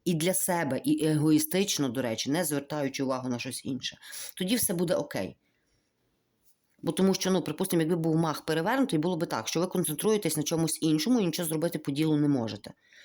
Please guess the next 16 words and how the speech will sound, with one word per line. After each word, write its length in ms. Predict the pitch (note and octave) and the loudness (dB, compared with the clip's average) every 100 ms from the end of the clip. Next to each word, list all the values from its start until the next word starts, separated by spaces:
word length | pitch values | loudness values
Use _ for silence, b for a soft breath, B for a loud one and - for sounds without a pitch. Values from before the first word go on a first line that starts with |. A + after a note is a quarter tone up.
| B | B
Бо 80 | C3+ | -2
ви 80 | D#3 | 0
там, 240 | D3+ C3 | 0 -2
не 160 | B2 B2 | -2 -2
знаю, 260 | - - | -4 -4
на, 120 | F2 - - - | -4 -6 -12 -4
на 120 | D3 | -4
чомусь 300 | D3+ D#3 D3 | 0 0 0
завернуті 520 | D3 D3+ C3 A#2+ - | 0 -2 -2 -4 -4
інакшому. 540 | A#2+ C3 G#2 - A#2 - - | -2 -2 -4 -6 -8 -6 -2
Відволікаєтесь 880 | G3 F3 F3 E3 D#3 B2+ B2 A2 | 0 2 0 0 0 0 -2 -2
на 80 | A#2+ | -4
щось 300 | - C3+ - | -4 -6 -4
інше. 300 | A2+ G2 - B B B B | -2 -2 -4 B B B B
Мах 320 | F3 G3 - | 0 0 -2
прямий, 480 | - F3 F#3 C4+ E4+ | -2 2 4 2 0